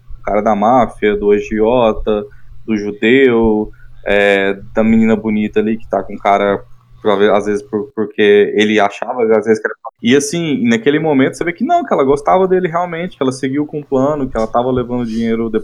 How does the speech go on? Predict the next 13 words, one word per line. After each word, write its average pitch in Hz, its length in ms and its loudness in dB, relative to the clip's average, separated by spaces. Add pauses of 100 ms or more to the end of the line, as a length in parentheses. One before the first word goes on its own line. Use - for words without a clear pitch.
depois 110 300 -6
de 107 60 -10
volta 110 260 0
pra 113 180 -4
ele, 113 260 0
saca? 104 340 -6 (340)
Ela 180 100 -6
poderia 151 380 -2
muito 131 240 0
bem 123 100 2
sumir 127 340 0
no 123 100 0
mundo 117 360 -4